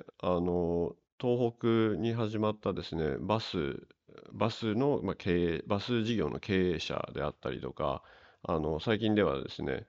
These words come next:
あの、あれですね、佐渡のフェリーであったりとか、そして、南紀白間空港ですかね。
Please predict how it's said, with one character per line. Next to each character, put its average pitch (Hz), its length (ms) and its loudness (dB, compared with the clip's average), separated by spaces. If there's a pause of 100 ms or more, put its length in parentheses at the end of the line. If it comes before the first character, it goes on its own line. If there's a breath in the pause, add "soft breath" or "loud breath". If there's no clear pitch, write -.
(300 soft breath)
あ 73 80 -2
の、 69 440 -2
あ 71 60 -2
れ 69 40 -2
で 64 60 -8
す - 100 -8
ね、 65 60 -4
佐 - 140 -4
渡 107 200 4
の 65 140 -2
フ - 100 -4
ェ 90 80 4
リ 78 160 -4
ー - 20 -8
で - 80 -6
あ 64 100 -6
っ - 40 -12
た - 160 -8
り - 80 -8
と - 120 -12
か、 - 300 -4 (320 soft breath)
そ 95 100 -6
し - 100 -12
て、 92 300 2
南 135 180 0
紀 - 80 -8
白 98 160 0
間 101 100 0
空 92 160 -4
港 - 220 -8
で - 60 -10
す - 100 -12
か - 100 -2
ね。 123 140 -2